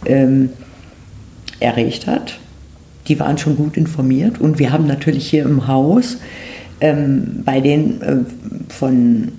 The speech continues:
unserem M V Z betreuten, äh, äh, Schwangeren, aber auch, äh, diejenigen, die hier im Haus die Sprechstunden genutzt haben, schon sehr viel getrommelt und Informationen verteilt.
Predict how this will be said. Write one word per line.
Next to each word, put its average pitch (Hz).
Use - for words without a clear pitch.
unserem 135
M 143
V 139
Z -
betreuten, 143
äh, 131
äh, -
Schwangeren, 127
aber 127
auch, -
äh, 127
diejenigen, 139
die 131
hier 135
im 120
Haus 127
die 135
Sprechstunden 139
genutzt 127
haben, 127
schon 123
sehr 131
viel 143
getrommelt 127
und 123
Informationen 131
verteilt. 135